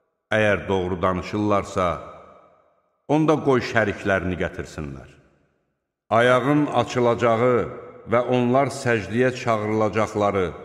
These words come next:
lakin buna qadir ola bilməyəcəkləri gün, onların baxışları yazıq görkəm alacaq, özlərini də zillət bürüyəcəkdir. Hərçəndir ki, onlar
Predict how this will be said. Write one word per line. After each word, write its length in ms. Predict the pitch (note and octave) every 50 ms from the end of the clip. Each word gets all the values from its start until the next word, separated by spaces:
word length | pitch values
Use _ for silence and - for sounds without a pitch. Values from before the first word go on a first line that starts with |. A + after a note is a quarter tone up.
| - - - - - - - _ _ -
lakin 400 | F#2 G#2+ A2 G#2 - - B2 A2 G#2
buna 200 | F#2+ G#2+ A2+ A2+ A2+ G2+
qadir 380 | G#2+ G#2+ G#2 G#2 F#2+ G#2+ A2 A2+
ola 280 | - G#2 G#2+ G#2 G#2+ G#2 F2+ E2+
bilməyəcəkləri 920 | A#2 A#2 A2 A2 G#2+ G#2 G2 F#2 G2 G2 F2 - - F#2+ F#2+ F#2 F#2+ G2 E2
gün, 220 | E2 F2 D#2 C2+ B1 - - - - - _ _ _ _ _ _ _ -
onların 540 | G2+ G#2+ G#2+ G#2+ G#2+ G#2+ G#2 A2 A#2 A#2+ A#2 A2+ G2 E2
baxışları 680 | G2 F#2 - - - - - - F#2+ F#2 F#2 F#2 G#2 G#2+ G#2+ G#2 - - - - - - - - - _ -
yazıq 580 | D#2+ F2+ F#2+ F#2 F#2+ E2 E2+ G#2 G2 E2+ F2 -
görkəm 460 | F2+ F2 D#2 - - - G2+ G2+ G#2
alacaq, 460 | G#2 G#2 G2+ F#2+ - G#2+ G2+ G2 F#2+ - - - - - - - - - _ _ _ _ _ _ -
özlərini 580 | F#2+ F#2 D#2+ D2+ F2+ F2+ F2+ E2 F2+ F#2 F#2+ F2+
də 120 | F#2+ F#2 F2 E2 - - - - - - - - - - _ _ _ _ -
zillət 540 | D#2+ E2+ F#2 D#2+ D#2+ D#2 E2+ E2 D#2 - -
bürüyəcəkdir. 760 | - D2+ C#2+ D2 C#2+ C#2+ C2 - D2 D2 - - - - - - - _ _ _ _ _ _ _ _ _ _ _ _ _ _ _ _ _
Hərçəndir 560 | - G#2+ G#2 - - B2+ B2+ B2+ A#2 A#2 -
ki, 100 | - A#2+
onlar 460 | G#2+ G#2+ A2 G#2+ G#2 G2+ G#2+ A2+ A2+